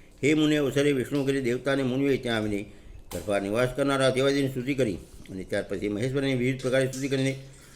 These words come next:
પ્રસન્નચિત્ત દેવતા પોતાના ધામે ચાલ્યા ગયા. જ્યારે નવમો અને વિજય અને દસમો પૂરો થયો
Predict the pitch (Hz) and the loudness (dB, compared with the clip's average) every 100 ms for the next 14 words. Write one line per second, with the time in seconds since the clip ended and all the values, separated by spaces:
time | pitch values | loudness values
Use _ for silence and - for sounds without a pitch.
0 | - 92 107 95 101 104 107 110 104 117 | -8 -6 -4 -4 -2 -2 -4 -4 -4 -2
1 | 135 139 139 117 120 135 127 143 131 95 | 0 4 4 4 2 4 4 4 4 0
2 | 80 - - - - - - - 101 101 | -4 -14 -18 -18 -16 -16 -18 -6 -2 -2
3 | 101 98 127 139 143 131 123 135 135 135 | -2 -2 0 2 4 2 2 2 2 2
4 | 123 107 147 139 135 139 127 110 | 0 0 0 -2 -2 0 2 2